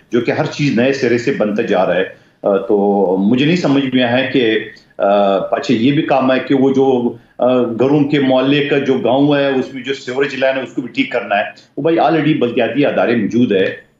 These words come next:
काउंसलर, chairman, वाइस chairman मौजूद है, हर department अपने तौर पे काम कर रही है।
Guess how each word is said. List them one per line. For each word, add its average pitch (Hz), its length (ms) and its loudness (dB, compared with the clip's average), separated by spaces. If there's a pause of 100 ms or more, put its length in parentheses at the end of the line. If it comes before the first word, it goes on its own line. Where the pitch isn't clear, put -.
(480)
काउंसलर, 135 320 0
chairman, 120 420 2
वाइस 113 180 0
chairman 120 320 2
मौजूद 107 400 2
है, 101 240 0 (360)
हर 151 220 -2
department 123 500 0
अपने 123 240 2
तौर 123 180 0
पे 120 140 -2
काम 123 260 0
कर 131 120 0
रही 101 260 0
है। 113 100 2